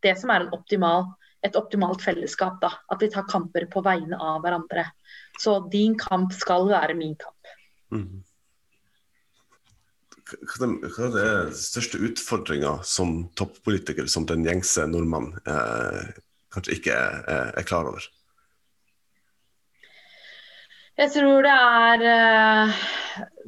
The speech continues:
Speaker 1: det problemet generelt i samfunnet er at, eh, jeg synes at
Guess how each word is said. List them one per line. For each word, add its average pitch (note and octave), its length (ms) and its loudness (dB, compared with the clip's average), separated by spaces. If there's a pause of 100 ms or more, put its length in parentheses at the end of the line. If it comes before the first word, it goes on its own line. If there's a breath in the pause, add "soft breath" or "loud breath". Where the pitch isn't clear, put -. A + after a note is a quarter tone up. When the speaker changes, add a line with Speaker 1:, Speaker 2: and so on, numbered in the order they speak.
(100)
Speaker 1:
det A3 140 4
problemet G3+ 380 2
generelt F#3+ 400 0
i F#3+ 60 -4
samfunnet F#3 560 -2
er G3+ 300 4
at, F3 180 -6
eh, F#3+ 220 2 (1300)
jeg A3 400 4
synes F#3+ 640 0
at F#3 380 -2